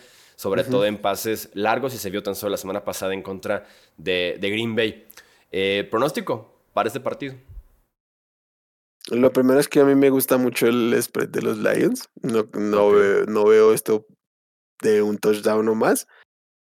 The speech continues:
Speaker 2: Eh, voy a decir Lions. Tengo
Speaker 1: Uh.
Speaker 2: muy poca fe en Kyle Shanahan en este punto de su vida.
Speaker 1: Ok, ok, ok.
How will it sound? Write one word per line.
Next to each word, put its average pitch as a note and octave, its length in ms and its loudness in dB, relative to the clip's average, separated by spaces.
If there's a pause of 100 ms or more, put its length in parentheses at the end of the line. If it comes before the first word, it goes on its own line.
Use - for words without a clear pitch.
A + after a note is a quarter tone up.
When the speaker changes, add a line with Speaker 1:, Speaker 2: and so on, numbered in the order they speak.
(500)
Speaker 2:
Eh, A#2+ 1160 6 (320)
voy C3+ 180 4
a D#3+ 60 10
decir C#3+ 180 4
Lions. A2 560 -4 (400)
Tengo A#2+ 440 4
Speaker 1:
Uh. - 80 -8 (120)
Speaker 2:
muy B2+ 220 -2
poca - 320 -4
fe A#2 600 0
en A2 120 -8
Kyle A2 240 0
Shanahan A#2 480 -6
en G#2 100 -8
este D3 220 -10
punto - 320 -10
de - 80 -6
su - 160 -10
vida. - 340 -12 (1080)
Speaker 1:
Ok, - 240 -2 (180)
ok, G#2+ 140 -8 (180)
ok. - 100 -10